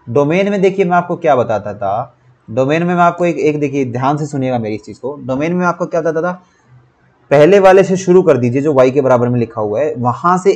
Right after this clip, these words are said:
एक एक स्टेप करते हुए अंदर तक सॉल्व करते चले। रेंज में मैं क्या बताता हूँ, अंदर से उठो, अंदर से उठा के एक एक करते बाहर लेके आओ, ये चीज़ याद रखिएगा, ठीक है। अब इस पे जब मैं log लगाऊंगा, log में रूट टू लगा दिया, मान लो मैंने क्या लगाया यहाँ पे,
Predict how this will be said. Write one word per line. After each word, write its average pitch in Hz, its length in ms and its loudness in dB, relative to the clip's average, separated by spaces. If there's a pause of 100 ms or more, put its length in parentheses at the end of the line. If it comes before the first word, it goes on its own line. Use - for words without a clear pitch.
(100)
एक 165 180 0
एक 175 120 -2
स्टेप 170 280 -6
करते 143 220 -4
हुए 151 140 0
अंदर 139 240 -4
तक 143 180 -6
सॉल्व 117 220 -4
करते 101 160 -10
चले। 95 300 -16
रेंज 165 260 0
में 196 100 0
मैं 190 100 0
क्या 180 120 4
बताता 170 200 2
हूँ, 127 120 -4 (360)
अंदर 180 380 2
से 202 160 2
उठो, 139 340 2 (100)
अंदर 170 360 -2
से 185 120 -4
उठा 123 280 -2
के 165 120 -8 (100)
एक 135 200 -4
एक 135 140 -6
करते 127 260 -10
बाहर 107 280 -8
लेके 98 260 -14
आओ, - 120 -18 (540)
ये 135 140 -2
चीज़ 107 180 -8
याद 92 120 -4
रखिएगा, 95 300 -12
ठीक - 180 -14
है। 180 120 -14 (640)
अब 165 180 -2
इस 185 140 -4
पे 233 160 0
जब 214 140 2
मैं 214 140 0
log 185 240 2
लगाऊंगा, 107 440 0 (380)
log 175 280 4
में 185 80 0
रूट 185 280 0
टू 202 80 0
लगा 120 220 4
दिया, 107 160 -4
मान 90 220 -8
लो 98 140 -16 (560)
मैंने 117 200 -6
क्या 143 140 -2
लगाया 110 280 0
यहाँ 95 260 -6
पे, 82 100 -16